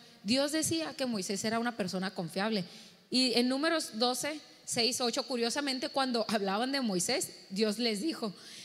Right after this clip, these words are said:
el Señor les dijo, "Escuchen lo que voy a decirles. Cuando un profeta del Señor se levanta entre ustedes,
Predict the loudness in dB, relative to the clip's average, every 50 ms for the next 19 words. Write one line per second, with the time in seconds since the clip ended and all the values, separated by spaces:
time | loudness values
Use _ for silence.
0 | -6 -2 -2 0 0 2 2 2 2 4 2 2 2 0 0 2 2 2 2 2
1 | 0 0 2 2 2 0 0 0 0 0 0 2 2 4 4 4 4 4 0 0
2 | -2 -2 -4 -4 -6 -8 -8 0 2 2 4 4 6 6 6 6 4 2 2 2
3 | 0 2 2 0 -2 2 2 4 4 4 4 4 2 2 2 2 2 2 0 2
4 | 2 2 4 4 2 2 2 -2 -2 0 0 0 0 0 2 2 2 4 4 2
5 | 0 0